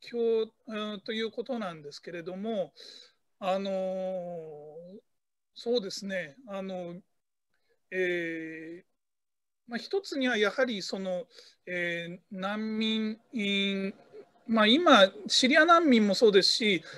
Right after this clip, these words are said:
南スーダン難民なんかも紛争由来なので、あの、その紛争が収まって、その難民が元の、あの、国に戻れる、もしくは今いる国で、あの、生活が、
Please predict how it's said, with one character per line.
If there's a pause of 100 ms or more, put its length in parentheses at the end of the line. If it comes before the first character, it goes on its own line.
(120)
南
ス
ー
ダ
ン
難
民
な
ん
か
も
紛
争
由
来
な
の
で、 (460)
あ
の、
そ
の
紛
争
が
収
ま
っ
て、 (200)
そ
の
難
民
が
元
の、
あ
の、
国
に
戻
れ
る、
も
し
く
は (240)
今
い
る
国
で、
あ
の、
生
活
が、